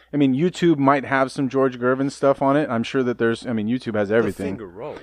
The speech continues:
Speaker 1: But yeah, I mean, that's, uh, when you talk about a finger roll, that's the guy who put it on the map.
Speaker 2: The best part about
Speaker 1: Even though he
Speaker 2: watching
Speaker 1: could dunk on people.
Speaker 2: The best part about watching Jerry, I was going through all of his highlights, is just, first of all, just how perfect he was in everything he did,
Speaker 1: Everything.
Speaker 2: as far as just, like,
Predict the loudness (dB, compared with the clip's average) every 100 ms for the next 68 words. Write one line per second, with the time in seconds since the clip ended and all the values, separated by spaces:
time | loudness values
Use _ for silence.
0 | -6 4 4 6 6 6 2 0 0 0
1 | 2 0 0 -18 -10 -10 -6 -4 -2 0
2 | 0 2 2 0 0 -4 -2 -4 0 0
3 | 0 0 2 2 -2 0 0 2 -2 -2
4 | -2 -2 -4 -12 -2 2 4 4 4 6
5 | 8 6 6 6 4 2 4 4 4 -2
6 | -4 -14 -6 2 6 6 6 6 6 8
7 | 6 4 -4 -6 -4 -4 -4 -8 _ _
8 | _ -6 -4 -2 -2 0 4 4 4 2
9 | -4 -4 -2 -2 -2 -4 -8 -14 -16 -18
10 | _ -8 -6 -4 -2 -4 -4 -2 -2 -2
11 | -2 -2 -8 -10 -6 -4 -4 -8 _ -20
12 | _ -6 -4 -4 -4 -4 -6 -6 -4 -2
13 | 0 0 2 0 -2 -6 -2 -2